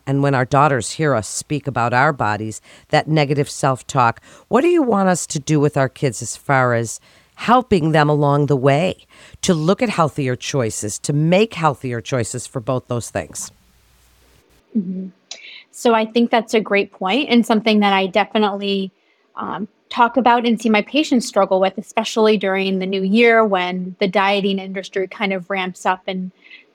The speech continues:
Speaker 2: um, has some increase in advertisement. My personal view is to always have counseling that's weight neutral and is focused on behaviors rather than weight loss.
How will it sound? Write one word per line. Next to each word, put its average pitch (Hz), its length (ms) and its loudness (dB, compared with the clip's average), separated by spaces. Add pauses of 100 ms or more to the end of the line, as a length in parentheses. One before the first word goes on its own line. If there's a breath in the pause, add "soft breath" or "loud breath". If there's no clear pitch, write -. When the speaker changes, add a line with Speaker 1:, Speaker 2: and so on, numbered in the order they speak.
(220)
Speaker 2:
um, 185 440 -4
has 202 340 -4
some 190 240 0
increase 214 480 -2
in 220 140 0
advertisement. 190 1120 -4 (340)
My 220 140 0
personal 214 720 2 (180 soft breath)
view 196 400 2
is - 220 -4
to - 120 2
always 202 580 2
have 185 560 -4 (260)
counseling 247 560 0
that's 190 300 -2 (240)
weight 226 240 2
neutral 196 520 2
and 208 160 -2
is 202 160 -4
focused 233 440 0
on 196 100 0
behaviors 185 720 -4
rather 190 360 -6
than 190 260 -8
weight 208 260 -8
loss. - 540 -4